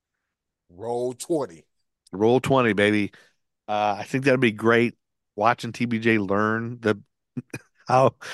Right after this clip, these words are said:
Speaker 2: D and D works, uh, would be hilarious.
Speaker 1: <laughs>
Speaker 2: I, 'cause I, and I wanna have an episode of us making characters, like, just a whole episode of that, just making, building a character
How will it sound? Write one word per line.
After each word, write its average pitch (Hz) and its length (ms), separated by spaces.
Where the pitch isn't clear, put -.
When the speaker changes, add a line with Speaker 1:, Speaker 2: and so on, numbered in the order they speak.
Speaker 2:
D 120 140
and 120 120
D 127 160
works, 123 580
uh, 104 480
would 107 220
be 101 120
hilarious. 95 800
Speaker 1:
<laughs> - 540
Speaker 2:
I, 139 160
'cause 156 200
I, 143 200
and 160 100
I 180 80
wanna 220 220
have 123 160
an 117 80
episode 117 720
of 104 100
us 107 200
making 107 360
characters, 104 680
like, 95 140
just 117 200
a 104 40
whole 113 180
episode 117 340
of 98 80
that, 90 240
just 117 240
making, 113 500
building 160 320
a 143 100
character 101 640